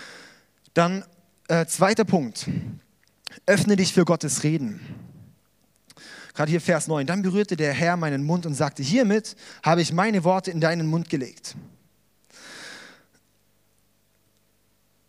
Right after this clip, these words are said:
Gott will zu uns reden. Gott will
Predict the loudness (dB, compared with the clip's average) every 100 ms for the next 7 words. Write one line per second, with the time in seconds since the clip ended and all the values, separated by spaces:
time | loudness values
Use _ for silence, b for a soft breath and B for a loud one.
0 | _ _ _ -6 0 0 0 0 0 -2
1 | -4 B B B B -20 -8 -4 -2 -2
2 | -4 -6 -6 -8 -12 -14 -14 -14 -20 -20
3 | _ b b b -2 -2 -4 0 0 -2